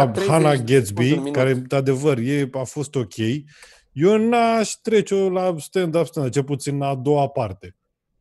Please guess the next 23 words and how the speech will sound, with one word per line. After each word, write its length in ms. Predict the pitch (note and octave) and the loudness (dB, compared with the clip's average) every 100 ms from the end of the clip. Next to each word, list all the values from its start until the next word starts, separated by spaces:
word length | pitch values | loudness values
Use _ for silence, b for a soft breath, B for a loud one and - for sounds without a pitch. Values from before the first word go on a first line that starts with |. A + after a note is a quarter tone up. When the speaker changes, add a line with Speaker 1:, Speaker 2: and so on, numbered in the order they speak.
| _ | _
Speaker 2:
Că 140 | - B3+ | -4 0
nu 160 | B3+ | 0
prea 160 | A3 A#3 | 2 2
a 40 | |
mai 140 | A3 G3 | 2 0
fost 180 | G#3+ | -2
stand-up. 320 | G#3 F3 A#2+ B2 | -2 -2 -2 -4
Mi 100 | C#3 | -4
se 60 | |
pare 220 | - G3 F3+ | -2 -2 -2
că 180 | F3+ E3+ - | -4 -8 -10
ar 220 | D#3+ F#3 | -8 -8
trebui 340 | - F3 E3+ F3 | -6 -8 -6 -2
la 140 | E3 | -2
stand-up 500 | D3+ G3+ G3 F#3+ E3+ | -2 -6 -4 -2 -4
să 160 | - F#3+ | -4 -2
ai 120 | G3+ | 0
un 240 | F3+ F3+ | 0 -2
anumit 320 | F3+ F3+ E3 | -2 -4 -6
interval, 260 | E3 E3 D#3+ | -6 -2 -2
să 140 | - | -2
nu 140 | C3+ E3+ C3+ | -4 -6 -4
vorbești 520 | C#3+ C3+ C#3+ A#2+ _ | -4 -2 -4 -6 _